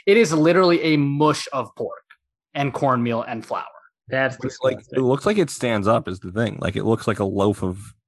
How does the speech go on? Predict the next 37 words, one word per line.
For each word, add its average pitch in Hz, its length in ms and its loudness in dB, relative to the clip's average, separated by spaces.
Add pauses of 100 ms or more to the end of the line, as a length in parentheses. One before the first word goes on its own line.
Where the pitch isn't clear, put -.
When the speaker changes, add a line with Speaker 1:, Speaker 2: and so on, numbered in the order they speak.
(140)
Speaker 1:
Yeah, 185 140 4
it's 156 180 2
definitely, 208 340 4
it's, 139 180 -2
it's 185 260 2
very 208 260 6
meatloafy 151 580 -2
looking. 104 320 -10 (400)
Uh, 170 180 2
well, 202 140 6
'cause 185 160 0
the 160 100 4
flour, 160 480 4
I 131 120 2
think, 131 260 -6
is 127 160 -8
for, 131 400 0
is 139 180 -6
for 131 220 0
the, 120 340 -2 (280)
is 143 180 -2
for 127 160 2
Speaker 3:
Structure. - 40 4 (160)
Speaker 1:
integrity. 110 420 -4
Yeah, 135 100 -2
structural 131 380 -2
integrity. 110 560 -6 (800)
Yeah, 170 120 4
dude, 165 160 4
Speaker 3:
Oh, 165 40 4
no. 143 100 2
Speaker 1:
I, 180 320 0
we 185 160 4
put 175 180 0
it 160 80 4
on 143 220 4
here 127 260 -2